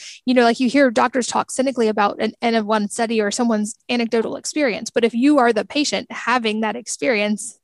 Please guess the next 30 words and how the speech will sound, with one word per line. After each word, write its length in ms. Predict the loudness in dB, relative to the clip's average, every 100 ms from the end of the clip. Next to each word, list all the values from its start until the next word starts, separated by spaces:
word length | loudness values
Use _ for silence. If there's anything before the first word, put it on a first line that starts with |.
| _ -2
that 160 | 2
is 80 | 2
a 60 | 2
hundred 340 | 0 -2 -4
percent 260 | -2 -2 0
happening 400 | -2 -2 -2 -2
for 160 | -2
you. 220 | 2 4
And 100 | 4
it's 120 | 0 0
very 240 | 0 2
valid. 500 | 0 -2 -4 -6 -12 -16 -16 -8 0
And 180 | 2
so 140 | 4 4
it, 160 | 4 2
it 200 | -2 2
really 220 | 2 2
excites 340 | 2 -2 -2
me 120 | -2 -2
to 80 |
see 160 | -2 -4
in 80 | -2
functional 320 | -4 -4 -2
medicine 520 | 0 0 -2 -4 -6 -8 -20 -20 _ -10
how 200 | 0 2
much 240 | 2 2 0
more 120 | -2
respect 440 | -2 -6 -6 -2
there 120 | 0
is 320 | 4 4 2